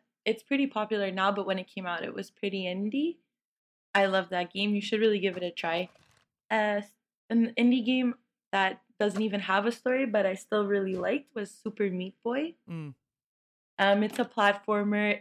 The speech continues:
Speaker 1: It's extremely difficult sometimes. It's just overall cute art, cute, uh, character. And a game that came out this year that I really liked, and the story within it was amazing, but not clear. So the more you played, the more you understood the story.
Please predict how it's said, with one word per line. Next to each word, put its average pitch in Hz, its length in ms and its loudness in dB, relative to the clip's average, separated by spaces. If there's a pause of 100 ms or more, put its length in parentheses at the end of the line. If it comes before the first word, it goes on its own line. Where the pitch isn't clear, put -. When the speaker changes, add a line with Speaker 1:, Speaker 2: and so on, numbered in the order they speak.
(100)
Speaker 1:
It's 202 180 -4
extremely 240 480 0
difficult 202 540 -8
sometimes. 202 600 -4
It's 185 180 -10
just - 280 -8 (260)
overall 185 640 0 (260)
cute 226 180 -2
art, 175 300 0 (140)
cute, 185 180 -10 (960)
uh, 165 220 0
character. 226 720 2 (360)
And 220 460 4 (120)
a 202 80 -2
game 247 240 2
that 247 120 -2
came - 180 -6
out 202 120 -2
this 208 220 -6
year 202 120 -2
that 180 160 -4
I 180 80 -2
really 190 320 -2
liked, 185 340 -2 (200)
and 190 220 0
the 190 60 -2
story 247 560 2
within 202 340 -2
it 196 200 -6 (600)
was 202 220 2
amazing, 220 680 2
but 196 160 0
not 208 380 0
clear. 190 540 -4
So 190 500 -2
the 202 60 -4
more 214 200 0
you 214 140 -2
played, 208 360 -4
the 190 60 -10
more 190 200 -6
you 185 160 -8
understood 175 420 -10
the 175 80 -6
story. 226 400 -4